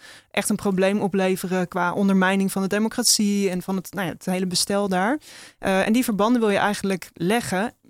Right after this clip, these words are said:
mensen daarbij betrekken en misschien van onderaf dan ook gaan roepen van, "Hey, we moeten dat beleid misschien eens een keer gaan veranderen." Dus ik weet niet of de huidige politiek in staat is om die, om dat lef te tonen.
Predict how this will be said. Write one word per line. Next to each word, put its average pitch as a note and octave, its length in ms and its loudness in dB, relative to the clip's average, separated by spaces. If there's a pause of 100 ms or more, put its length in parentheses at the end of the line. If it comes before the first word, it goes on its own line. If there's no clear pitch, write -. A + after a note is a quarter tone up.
(140)
mensen G#3+ 300 0
daarbij F3+ 220 2
betrekken F#3 540 -2
en G#3 100 -4
misschien G3 220 0
van E3+ 160 -4
onderaf G#3+ 440 0
dan G#3 140 -2
ook G3+ 260 0
gaan F#3+ 200 -2
roepen F#3+ 320 -2
van, E3+ 160 -2
"Hey, F#3+ 240 0
we F#3 100 -4
moeten G3+ 200 0
dat F3+ 80 -2
beleid F3+ 300 0
misschien F3+ 220 -2
eens D#3+ 80 -2
een E3 60 -2
keer D#3 180 -4
gaan D3 160 -6
veranderen." D#3 540 -6 (260)
Dus - 100 0
ik F#3 60 -2
weet G#3+ 140 2
niet A#3+ 140 2
of A3 60 0
de - 80 2
huidige A#3 360 4
politiek A3+ 480 0
in G#3 120 2
staat G3 340 0
is G3+ 100 0
om G3 120 0
die, F#3+ 280 2 (280)
om F#3+ 180 0
dat G#3 140 2
lef G#3 340 2
te G#3 120 -2
tonen. D#3 520 0